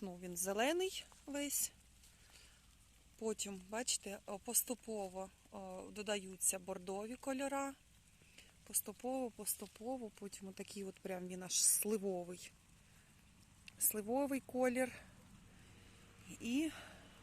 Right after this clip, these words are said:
надалі буде ось такий. Ось тут. Деякі листочки раніше вже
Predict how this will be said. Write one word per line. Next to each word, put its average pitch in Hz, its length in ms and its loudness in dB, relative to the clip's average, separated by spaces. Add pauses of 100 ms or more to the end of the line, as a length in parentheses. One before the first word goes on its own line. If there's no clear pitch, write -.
(220)
надалі 220 480 2
буде 208 380 -4 (220)
ось 240 260 0
такий. - 600 -10 (2500)
Ось - 140 0
тут. - 320 -10 (1200)
Деякі 208 240 -2
листочки - 600 0
раніше 202 520 2
вже 196 280 -4